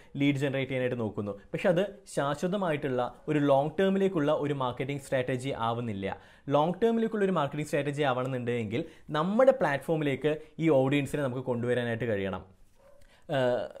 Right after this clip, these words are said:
നമുക്ക് എങ്ങനെയൊക്കെ ഓൺഡ് പ്ലാറ്റ്ഫോം കരസ്ഥമാക്കാനായിട്ട് കഴിയും? ഒന്ന് വെബ്സൈറ്റ് തന്നെയാണ്.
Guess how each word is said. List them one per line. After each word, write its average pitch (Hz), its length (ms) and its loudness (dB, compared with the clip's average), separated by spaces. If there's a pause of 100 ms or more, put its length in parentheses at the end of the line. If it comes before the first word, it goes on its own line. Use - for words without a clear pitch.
നമുക്ക് 185 220 4
എങ്ങനെയൊക്കെ 165 680 2
ഓൺഡ് 147 280 0
പ്ലാറ്റ്ഫോം 135 360 -2
കരസ്ഥമാക്കാനായിട്ട് 117 640 -2
കഴിയും? 95 280 -2 (200)
ഒന്ന് 247 180 2
വെബ്സൈറ്റ് 190 600 2
തന്നെയാണ്. 104 340 -2